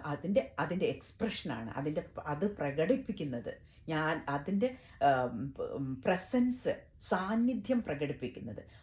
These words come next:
പരമാത്മ സ്വരൂപത്തിൻ്റെ സാന്നിധ്യ പ്രകടനമാണ് ഉള്ളിൽ, നമ്മുടെ ഓരോരുത്തരുടെ ഉള്ളിലുള്ള ഞാൻ എന്നുള്ള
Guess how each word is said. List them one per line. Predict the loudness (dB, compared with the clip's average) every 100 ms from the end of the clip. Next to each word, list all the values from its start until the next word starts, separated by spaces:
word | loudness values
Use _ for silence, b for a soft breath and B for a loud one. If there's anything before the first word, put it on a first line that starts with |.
| B
പരമാത്മ | 0 0 0 -2 -2
സ്വരൂപത്തിൻ്റെ | -8 -8 -6 -4 -4 -4 -4 -2 -4 B B
സാന്നിധ്യ | -6 -4 -2 0 0 0 -2 -2
പ്രകടനമാണ് | -2 -4 0 2 2 -2 -8 -10 -10 -10
ഉള്ളിൽ, | -8 -2 0 0 -2
നമ്മുടെ | -6 -2 -2 -2
ഓരോരുത്തരുടെ | -2 -2 -2 -6 -4
ഉള്ളിലുള്ള | -4 -4 -4 -4 -4 -4 -6 B B B
ഞാൻ | 2 2 2 -2 -4
എന്നുള്ള | -6 -6 -4 -6